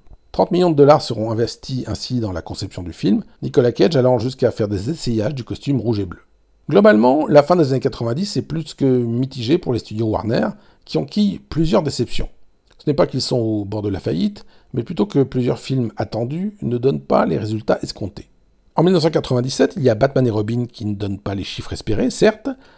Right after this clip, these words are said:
il y a Steel, cependant j'ai déjà expliqué pourquoi et comment ce film ne se place pas à la même échelle,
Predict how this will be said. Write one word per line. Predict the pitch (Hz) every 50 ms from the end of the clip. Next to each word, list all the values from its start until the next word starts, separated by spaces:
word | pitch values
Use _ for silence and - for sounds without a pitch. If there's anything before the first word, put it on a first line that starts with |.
| _ _ _ _ -
il | 143
y | 123 120
a | 107
Steel, | - - - - 233 285 277 269 262 - _ _ _ _ _ _ -
cependant | - - - - 110 113 117 131 139 120
j'ai | 95 110 113 107
déjà | 104 110 101 123
expliqué | 113 - - 127 - - 127
pourquoi | - - 113 - - 123 113
et | 110
comment | - 120 110 113 113 110
ce | - 110
film | 101 - - 123 120 107 101 101 101
ne | 104 101
se | - - 113
place | - - 107 104 -
pas | - - 120 107 - -
à | -
la | 101 90
même | 92 92 95 98
échelle, | - - 180 226 269 262